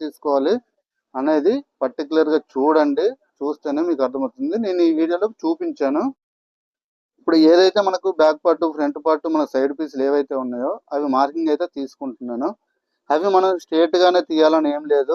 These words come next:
మన క్లాత్ అడ్జస్ట్‌మెంట్ ఎలా కావాలంటే అలా తీసుకోవచ్చు. ఎందుకంటే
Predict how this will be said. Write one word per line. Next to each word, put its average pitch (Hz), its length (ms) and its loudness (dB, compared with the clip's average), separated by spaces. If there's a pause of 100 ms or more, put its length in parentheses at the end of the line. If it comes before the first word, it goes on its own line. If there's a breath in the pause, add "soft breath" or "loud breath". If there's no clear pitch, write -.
(120)
మన 147 80 -4 (100)
క్లాత్ 139 340 2
అడ్జస్ట్‌మెంట్ 156 580 -4 (680)
ఎలా 143 140 2 (100)
కావాలంటే 147 420 4
అలా 147 120 4 (100)
తీసుకోవచ్చు. 135 500 -2 (140)
ఎందుకంటే 143 380 0